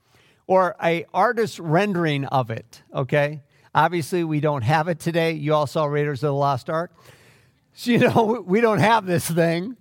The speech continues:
okay? And, uh, don't really know where it is. Much speculation on where it might be. Um, and so in there went the tablets,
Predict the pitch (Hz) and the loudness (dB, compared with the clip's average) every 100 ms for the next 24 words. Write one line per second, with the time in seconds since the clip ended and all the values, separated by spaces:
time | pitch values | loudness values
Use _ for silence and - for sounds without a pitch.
0 | _ - 139 - 170 180 254 _ - - | _ -2 -2 0 -2 -4 -6 _ -20 -20
1 | - 170 180 180 175 170 160 175 202 190 | -4 0 2 2 2 0 2 0 0 2
2 | 202 185 185 180 165 170 170 160 - - | 2 2 2 2 0 2 0 -2 -6 -4
3 | 139 185 - - 160 139 139 143 135 143 | 0 0 -2 -4 -4 -2 -2 0 -2 -4
4 | 123 123 120 - 139 135 123 120 123 127 | -4 -4 -8 -6 -4 -4 -4 -6 -4 -4
5 | 131 _ _ _ _ _ _ - 165 147 | -4 _ _ _ _ _ _ 0 2 2
6 | 143 127 _ _ _ _ _ _ - - | 0 -8 _ _ _ _ _ _ -20 -6
7 | 170 180 226 226 247 294 226 240 214 214 | -2 2 2 2 0 2 0 2 0 0
8 | 254 233 294 240 139 - - - | -4 0 2 0 -6 -12 -20 -20